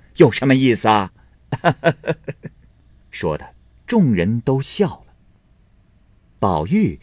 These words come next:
因记挂着晴雯、袭人等事，便先回园里来。到房中，药香满屋，一人不见。只见晴雯独卧于炕上，脸面烧得绯红，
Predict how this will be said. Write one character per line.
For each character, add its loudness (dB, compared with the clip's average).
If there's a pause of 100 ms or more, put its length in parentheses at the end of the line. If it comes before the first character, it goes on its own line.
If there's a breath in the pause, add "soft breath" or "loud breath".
(140 loud breath)
因 2
记 -4
挂 -6
着 -16
晴 -4
雯、 -2
袭 -2
人 -2
等 -8
事， -8 (220)
便 -2
先 0
回 -2
园 -6
里 -8
来。 -18 (840)
到 -2
房 -6
中， -2 (260 loud breath)
药 0
香 -2
满 -2
屋， -6 (100)
一 -4
人 -4
不 -8
见。 -6 (600)
只 0
见 -6
晴 -4
雯 0
独 -4
卧 4
于 -6
炕 -6
上， -12 (360)
脸 -2
面 -6
烧 -6
得 -14
绯 -8
红， -10